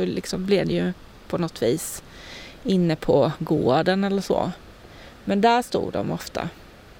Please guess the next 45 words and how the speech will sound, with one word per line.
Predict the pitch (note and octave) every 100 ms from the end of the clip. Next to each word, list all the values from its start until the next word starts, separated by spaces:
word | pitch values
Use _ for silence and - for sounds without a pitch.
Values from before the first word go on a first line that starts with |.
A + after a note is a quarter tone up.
| - -
Ibland | G3 - - G3+ A3+
i | A#3+
någon | A3+ G#3
sån | G3 G3
här | D#3
typ | - D#3 -
av | E3 D#3
lite | D#3+ D#3 - E3+
rundel | D3 D#3+ E3 D#3+ D3+ C#3+ D3+
eller, | D#3 D#3 D#3 D3+ - -
eller | - -
något. | D3 - - -
Alltså, | D#3 - D#3+
så | -
att | -
det | -
kändes | - E3 D3+ D#3
som | - D#3
att | -
den | D#3+ D3+ - - - - - - -
stod | -
i | E3
mitten, | E3+ - - - D#3
men | F3 F3
i, | E3+ -
ofta | F3+ - - - -
på, | - - -
vid | D#3+
sidan | - C3 D3+ E3
om | D3+ D3 D#3
eller | E3+
så. | - F3 F3+ - - -
Och | - A#3+
ibland | G#3+ D#3+ C#3
var | F3
det | A3+
ju | D4+
två | - - A2+ F#2 G3+
såna | C#4 F4
där | F#4+ C#4
stora | - A#3 G#3 D#3
träd | F3 - F#3 - G3 - - - -
framför | F3 E3 -
ett | B3 -
hus. | - - -